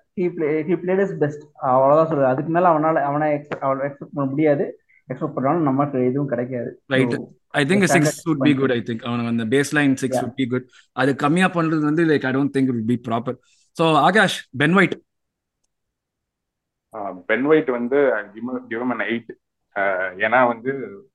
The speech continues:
Speaker 3: from center back to right back move, move ஆனது. அப்புறம் consistent performance throughout the season.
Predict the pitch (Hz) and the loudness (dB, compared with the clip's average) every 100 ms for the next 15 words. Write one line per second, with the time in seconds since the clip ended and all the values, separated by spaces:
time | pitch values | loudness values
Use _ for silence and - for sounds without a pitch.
0 | _ 113 131 - 120 139 120 123 - 127 | _ -2 -2 -2 0 0 4 2 2 0
1 | 110 113 117 113 - _ _ 110 107 98 | 0 2 0 0 -4 _ _ -8 -8 -8
2 | 113 113 107 101 101 107 _ _ _ _ | -2 0 0 -4 -8 -10 _ _ _ _
3 | 101 101 104 113 117 143 - 131 117 117 | -6 -2 -2 -2 -2 -6 -2 -2 -2 -4
4 | 117 113 110 _ _ 113 117 117 117 104 | -6 -8 -12 _ _ 0 0 -2 -8 -10
5 | 104 104 | -12 -18